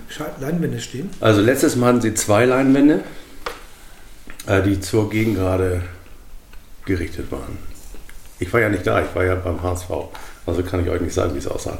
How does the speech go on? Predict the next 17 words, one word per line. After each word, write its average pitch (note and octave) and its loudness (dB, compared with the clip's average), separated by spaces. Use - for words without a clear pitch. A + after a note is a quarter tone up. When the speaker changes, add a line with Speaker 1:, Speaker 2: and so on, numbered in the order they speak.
Speaker 1:
Das C3+ -2
heißt, C#3+ 2
im B2 -4
Grunde F3 6
hat C3+ -2
man D3+ 2
da D3 6
eine C#3+ 6
Kapazität D3+ 2
von D3 2
vielleicht C#3 0
zehntausend D3+ 4
Zuschauern F3 0
für - 0
das D3+ 0
Public - -4
Viewing? F3 -2